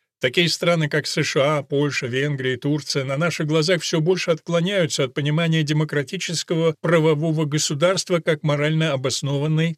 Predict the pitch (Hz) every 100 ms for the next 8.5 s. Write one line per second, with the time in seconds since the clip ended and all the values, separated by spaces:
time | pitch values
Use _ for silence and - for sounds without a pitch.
0 | - - 120 120 123 - 147 - 175 -
1 | 117 - - _ _ - - - _ 165
2 | 262 226 185 226 240 180 - _ - -
3 | 170 226 233 208 - 185 160 - - 208
4 | 175 - 139 135 - 185 185 180 175 -
5 | - _ 202 226 202 190 170 120 151 139
6 | 143 170 151 - 160 147 - 143 135 165
7 | 151 - 139 156 139 139 127 - 156 -
8 | 143 - 147 147